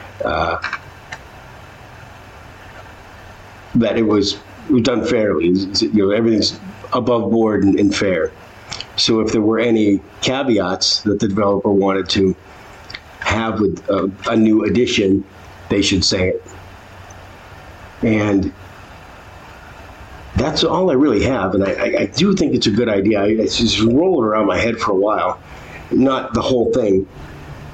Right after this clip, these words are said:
W-, it started with that, that comment that I saw,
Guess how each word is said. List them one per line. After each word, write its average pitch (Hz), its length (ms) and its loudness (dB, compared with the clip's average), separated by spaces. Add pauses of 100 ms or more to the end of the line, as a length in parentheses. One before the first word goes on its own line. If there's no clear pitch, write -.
W-, 123 200 4
it 123 120 0
started 139 480 0
with 98 340 0 (560)
that, 113 420 -2 (1300)
that 123 400 0
comment 120 440 0
that 104 120 0
I 98 80 -2
saw, 104 460 0